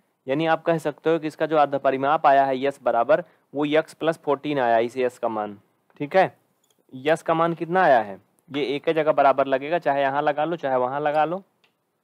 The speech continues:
ठीक है। x प्लस फोर्टीन अर्ध परिमाप आ गया। अब सूत्र लगा दीजिए, मेन वाला जो होता है क्षेत्रफल वाला, आंसर आ गया है। चलिए पूरा बोर्ड आपको क्लियर दिख रहा है, नोट करिए फटाफट, इसको मिटा देंगे साथियों। अब हम सूत्र लगाएंगे मेन वाला।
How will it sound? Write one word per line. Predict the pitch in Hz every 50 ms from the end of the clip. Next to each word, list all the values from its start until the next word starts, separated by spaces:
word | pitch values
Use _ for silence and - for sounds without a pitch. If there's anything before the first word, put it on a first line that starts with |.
| _ _ _ _ _ _ _ _ _ _ _ _ _ _ _ _
ठीक | - 160 160 -
है। | 202 185 127 - _
x | - 147 - - -
प्लस | - 160 180 185 -
फोर्टीन | - 143 139 - 165 170 175
अर्ध | 165 143 135 131
परिमाप | 135 135 131 131 127 123 117 -
आ | 113 107
गया। | 107 107 110 107 104 _ _ _ _ _ -
अब | 135 143 151
सूत्र | - - 175 170 - 175
लगा | 175 170 175 170
दीजिए, | 160 165 160 156 170 165
मेन | 156 160 165 170
वाला | 165 160 160 165 165
जो | 165 170 165
होता | 147 151 151 - 170
है | 165
क्षेत्रफल | - 160 147 - 151 - 170 165
वाला, | 160 160 160 180 214 214 _ _ _ _ _ _
आंसर | - 139 151 151 147 131 110
आ | 107 101 95
गया | 101 101 98
है। | 95 98 90 - _ _ _ _ -
चलिए | 151 147 139 113 98 - _ _ -
पूरा | 147 151 151
बोर्ड | 147 160 156 160
आपको | 160 156 - 165
क्लियर | - - 165 170 175 165
दिख | 160 175 170 -
रहा | 175 175
है, | 190 208 196 _ _ _ _ _ _ _ _ _ _ -
नोट | 135 147 160 151
करिए | - 147 135 131 123
फटाफट, | 120 113 104 104 - _ _ _ _ _ _ _ _ _ _ _ _ _ _ _ _ _ _ _ _ -
इसको | 143 143 - 185
मिटा | 170 170 156 170 170
देंगे | 165 175 170 170 170
साथियों। | - 170 160 - 165 165 151
अब | 139 139
हम | 147 147 143
सूत्र | - 165 160 - 165
लगाएंगे | 160 156 147 143 147 147 147
मेन | 143 139 135
वाला। | 135 127 117 107 95